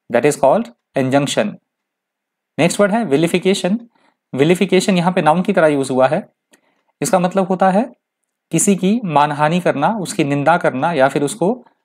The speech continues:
कलंकित करना, उसको बोला जाता है विलिफिकेशन। किसी की मानहानि करना, उसकी निंदा करना या फिर उसको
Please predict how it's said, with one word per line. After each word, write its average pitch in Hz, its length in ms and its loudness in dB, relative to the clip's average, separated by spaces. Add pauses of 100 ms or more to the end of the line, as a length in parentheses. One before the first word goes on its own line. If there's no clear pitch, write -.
(240)
कलंकित 143 420 0
करना, 104 380 -2 (280)
उसको - 260 -4
बोला 135 260 4
जाता 117 280 4
है 185 260 -2 (360)
विलिफिकेशन। 123 840 0 (200)
किसी 127 260 -6
की 131 140 -2
मानहानि 120 500 0
करना, 160 420 -2 (340)
उसकी 131 240 -2
निंदा 120 340 2
करना 160 340 0
या 127 160 4
फिर 131 160 -4
उसको 170 420 -4